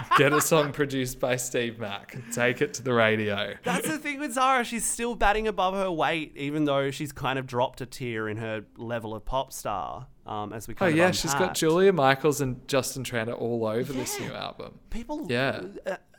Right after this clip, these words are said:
Speaker 1: she's still batting above her weight, and I hope that Poster Girl really elevates her again, and I've got a good feeling about it now,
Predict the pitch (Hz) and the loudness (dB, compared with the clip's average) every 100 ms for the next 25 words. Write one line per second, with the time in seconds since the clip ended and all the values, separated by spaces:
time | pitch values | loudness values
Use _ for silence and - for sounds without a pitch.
0 | 202 - 185 - 208 202 175 165 156 139 | -12 -8 -6 0 0 2 0 0 -2 -2
1 | 139 131 127 107 117 - 147 151 160 - | -2 -2 -2 -4 -6 -2 -2 -4 -6 -4
2 | 123 - 120 110 107 113 92 104 104 98 | -4 -6 -6 -6 -4 -6 -6 -6 -4 -6
3 | - 101 95 92 95 101 - 113 104 98 | -6 -8 -8 -8 -6 -8 -6 -8 -8 -10
4 | 110 95 95 90 73 - 78 | -10 -12 -10 -12 -12 -14 -14